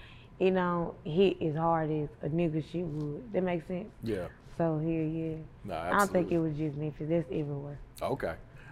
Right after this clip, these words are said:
Speaker 2: All right, so is there much of a difference between, like, North Memphis and the rest of the city, or is it all pretty much the same?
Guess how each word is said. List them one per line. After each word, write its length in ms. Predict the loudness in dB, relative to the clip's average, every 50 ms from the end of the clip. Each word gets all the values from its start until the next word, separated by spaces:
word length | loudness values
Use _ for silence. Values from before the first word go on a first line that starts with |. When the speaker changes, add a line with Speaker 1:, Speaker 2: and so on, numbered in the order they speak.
| -18 -12 2 8
Speaker 2:
All 180 | 12 12 12
right, 180 | 12 10 6 0
so 240 | 0 2 4 6 8
is 140 | 6 8 10
there 160 | 10 10 10
much 320 | 12 12 12 12 12 12
of 140 | 10 10 10
a 40 | 10
difference 540 | 12 12 12 12 12 12 12 10 10 10 8
between, 500 | 6 6 6 8 6 6 8 8 8 8
like, 280 | 8 8 8 6 2
North 440 | 2 10 12 12 12 12 12 12 12
Memphis 600 | 12 12 12 12 10 10 10 10 10 10 6 0
and 200 | 2 4 4 4
the 60 | 6
rest 360 | 8 12 12 12 12 12 10
of 100 | 6 10
the 100 | 10 8
city, 500 | 8 8 10 12 12 12 12 12 10 12
or 160 | 12 12 12 10
is 140 | 10 6
it 80 | 6 8
all 160 | 10 10 10
pretty 220 | 8 8 2 4 4
much 260 | 2 2 0 -2 -6
the 100 | -8 -8
same? 320 | -6 -4 -4 -4 -6 -8